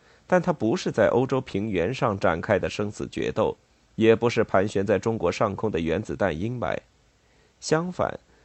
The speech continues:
它以浩大的“亚战争”形式出现，以各种变异的对抗形式出现。这种斗争没有尽头，并在全球范围内展开，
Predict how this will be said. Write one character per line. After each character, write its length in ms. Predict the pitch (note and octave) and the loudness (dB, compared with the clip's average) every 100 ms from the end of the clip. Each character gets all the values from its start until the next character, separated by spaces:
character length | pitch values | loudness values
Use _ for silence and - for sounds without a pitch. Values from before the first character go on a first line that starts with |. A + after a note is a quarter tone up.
| - | 0
它 140 | F3+ | 2
以 140 | F#3 A2+ | 2 0
浩 300 | - C#3+ A2 | 2 4 4
大 160 | B2+ | 4
的 140 | G2+ F#2+ | 4 2
“亚 240 | A#2 C3 | 2 0
战 220 | G2+ G#2+ F#2 | 0 -2 0
争” 180 | F#2+ | -2
形 240 | F#2+ E2 C#2 | -4 -6 -6
式 160 | - | -8
出 180 | C#2+ E2+ | -8 -6
现， 240 | F2+ D2 - - _ _ _ | -4 -4 -6 -12 _ _ _
以 180 | A2 A2+ | 0 2
各 220 | G#2+ C3 | 2 2
种 160 | F#2 F#2 | 2 -2
变 320 | D3 C3+ G#2 | 0 -2 -2
异 100 | A#2 | -2
的 140 | E2+ | -2
对 220 | - D3+ A2+ | 0 0 0
抗 280 | - C#3 | -2 -4
形 220 | G#2+ - E2 | -4 -6 -4
式 140 | F2+ | -6
出 180 | - F2+ | -4 -6
现。 240 | - - _ _ _ _ _ _ _ _ _ - | -4 -8 _ _ _ _ _ _ _ _ _ -6
这 140 | B3 | -4
种 160 | F#3+ A#2 | -2 -2
斗 260 | B2 A#2+ F#2+ | 0 0 2
争 320 | A2 G#2+ G#2+ _ | 2 2 -2 _
没 220 | G#2 B2+ | -2 0
有 160 | D#3 E2 | 0 -4
尽 260 | - A#2+ E2+ | -4 -6 -6
头， 320 | - G1+ - _ _ _ - | -6 -6 -8 _ _ _ -4
并 180 | A#2 G2+ | 0 2
在 140 | E2+ | 0
全 300 | - F#2+ C#3+ | 2 0 0
球 200 | - F#2+ | 0 0
范 220 | G2+ A#2 | 2 0
围 140 | F#2 F#2 | 0 0
内 100 | D2+ | 0
展 240 | E2+ G1+ | -2 -2
开， 280 | - D#2 | -6 -6